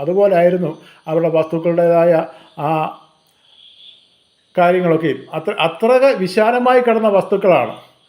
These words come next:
ഇന്ന് ആ വസ്തുക്കൾ കുറച്ച് പേര്, കുറച്ച് വസ്തുക്കളൊക്കെയും പലരിൽ നിന്നും വാങ്ങിച്ചു, അവരുടെ കൈവശമായി. ഇന്ന് അതിനകത്ത് അവർ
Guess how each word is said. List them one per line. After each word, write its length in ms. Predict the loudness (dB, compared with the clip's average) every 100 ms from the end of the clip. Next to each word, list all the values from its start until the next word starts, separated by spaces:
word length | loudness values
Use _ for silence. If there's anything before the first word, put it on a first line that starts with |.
| _ _ -8
ഇന്ന് 140 | -2 2
ആ 20 | 2
വസ്തുക്കൾ 340 | 2 0 0 -2 2
കുറച്ച് 320 | 0 0 2 2
പേര്, 220 | 4 2 -2 -6 0
കുറച്ച് 280 | 0 2 2
വസ്തുക്കളൊക്കെയും 580 | 2 2 2 2 2 2
പലരിൽ 220 | 2 0 0
നിന്നും 180 | 0 0 0
വാങ്ങിച്ചു, 340 | 0 -4 -6 -10 -16 _
അവരുടെ 220 | -2 0 2
കൈവശമായി. 480 | 0 0 -2 -4 -4
ഇന്ന് 100 | -2 -2
അതിനകത്ത് 260 | -2 -2
അവർ 80 | -2